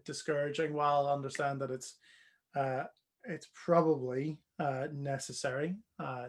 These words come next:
still find it hard and find myself wondering, "Can I keep on doing this?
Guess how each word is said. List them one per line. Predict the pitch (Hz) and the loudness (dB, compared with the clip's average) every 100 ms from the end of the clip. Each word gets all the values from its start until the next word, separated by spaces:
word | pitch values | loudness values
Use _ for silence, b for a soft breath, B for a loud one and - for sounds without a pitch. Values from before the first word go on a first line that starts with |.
| 143 | -12
still | - 156 139 | -4 -2 0
find | 143 139 139 | 0 -2 0
it | 131 151 - _ b b b b | -4 -6 -12 _ b b b b
hard | - 143 143 151 160 156 - _ - | -4 2 4 6 4 2 -10 _ -6
and | 139 135 131 127 131 - - | -4 -4 -4 -6 -6 -10 -10
find | - 151 143 | -2 0 0
myself | 131 151 135 151 | -2 0 0 0
wondering, | 139 143 139 131 127 - _ b b b b b b _ _ _ | -2 0 0 0 -4 -12 _ b b b b b b _ _ _
"Can | 165 160 | 0 2
I | 156 | 2
keep | 175 160 | 0 0
on | 151 147 | 0 4
doing | 156 156 156 | 6 6 2
this? | 147 139 - - - - | -2 -6 -12 -12 -12 -14